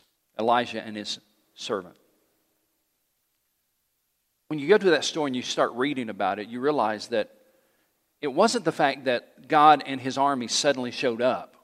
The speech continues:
when Elijah prayed. They were already there. Elisha didn't pray, "Lord, come and help us." Elisha prayed, "Lord, open their eyes that he may see."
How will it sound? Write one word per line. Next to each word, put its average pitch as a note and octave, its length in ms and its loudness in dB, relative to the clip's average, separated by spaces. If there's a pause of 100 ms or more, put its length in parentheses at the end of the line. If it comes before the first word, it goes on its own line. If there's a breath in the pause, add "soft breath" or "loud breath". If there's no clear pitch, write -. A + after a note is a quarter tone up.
(120)
when A#2 120 -12
Elijah G#2 380 -6
prayed. F#2 460 -8 (880)
They F3+ 120 2
were F#3 160 0
already B2 360 0
there. C3+ 380 -2 (1900)
Elisha E3 400 4
didn't E3+ 180 4
pray, F#3 220 6
"Lord, G3 320 8
come G#3+ 180 6
and F#3+ 80 2
help A3+ 260 6
us." - 340 -4 (840)
Elisha F3 440 4
prayed, B2 260 0
"Lord, F#3 480 4 (880)
open A3 320 4
their F#3 220 6
eyes C#3+ 560 2 (640)
that D3 140 -6
he F3 120 -2
may D#3+ 140 0
see." D3 460 -6